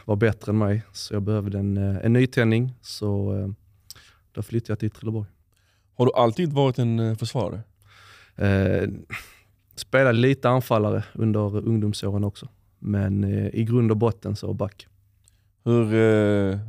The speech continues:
Speaker 2: hur insåg du att back var det du skulle göra?
Speaker 1: Eh, nej, men jag märkte väl att, eh, som anfallare, det var roligare att spela anfallare. Men, eh, kvaliteten, eh, höll väl inte på den nivån jag ville till.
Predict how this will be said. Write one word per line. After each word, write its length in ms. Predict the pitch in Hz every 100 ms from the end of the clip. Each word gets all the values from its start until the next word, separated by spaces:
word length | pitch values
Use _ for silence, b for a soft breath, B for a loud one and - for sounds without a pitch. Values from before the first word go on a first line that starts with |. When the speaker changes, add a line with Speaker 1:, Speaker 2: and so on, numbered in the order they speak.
| - _ _
Speaker 2:
hur 140 | 117
insåg 260 | 113 110 117
du 80 | 107
att 100 | 98
back 200 | 104 98
var 100 | 104
det 60 | 101
du 60 |
skulle 180 | - 104
göra? 160 | 113 107 - b b b b b b b b b b b
Speaker 1:
Eh, 340 | 113 101 98
nej, 0 |
men 140 | 101 123
jag 120 | 139
märkte 320 | 143 156 -
väl 160 | 127 123
att, 260 | 120 -
eh, 40 | 120
som 180 | 135 123
anfallare, 420 | 139 - 110 107
det 80 | 110
var 100 | 117
roligare 260 | 131 123
att 60 | 107
spela 160 | 117
anfallare. 460 | 120 131 104 101 107 B B
Men, 460 | 110 104 101 101
eh, 540 | 101 101 101 98 101 98 - - - - - _ _
kvaliteten, 800 | - 123 113 110 - 123 107 104
eh, 340 | 104 107 - 110 -
höll 240 | 123 107
väl 140 | 104 107
inte 460 | 113 - 104 101 98
på 80 | -
den 180 | 113 107
nivån 320 | 107 110 101
jag 100 | 104
ville 240 | 101 107 98
till. 200 | 87